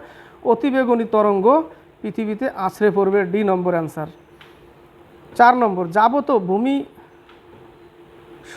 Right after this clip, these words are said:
ব্যবস্থার প্রচলন হয় কার সময়কালে? যাবতী প্রথা যেটা, বা যাবত আকবরের সময়কালে,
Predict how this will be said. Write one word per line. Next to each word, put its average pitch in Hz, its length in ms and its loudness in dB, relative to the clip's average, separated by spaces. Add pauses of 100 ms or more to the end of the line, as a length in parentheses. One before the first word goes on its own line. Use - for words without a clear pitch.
(120)
ব্যবস্থার 233 500 4
প্রচলন 254 420 -2
হয় 233 120 2
কার 226 200 2
সময়কালে? 240 540 0 (480)
যাবতী 220 420 0
প্রথা 180 320 -4
যেটা, 185 220 -2
বা 175 120 -2
যাবত 175 320 0 (100)
আকবরের 202 380 -2
সময়কালে, 165 500 -4